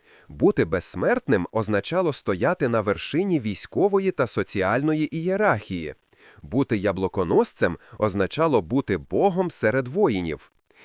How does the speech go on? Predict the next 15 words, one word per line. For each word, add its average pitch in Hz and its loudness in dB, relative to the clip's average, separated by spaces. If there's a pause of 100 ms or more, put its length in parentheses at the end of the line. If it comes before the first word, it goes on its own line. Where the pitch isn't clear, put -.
(140)
Їхня 117 0
тактика 131 0
була 110 0
симфонією 147 2
руйнування, 120 0 (280)
але 98 0
справжня 226 -2
майстерність 113 0 (1400)
безсмертних 113 -4
полягала 160 0
не 170 0
лише 147 -2
в 208 -6
умінні 143 0
вбивати. 104 -6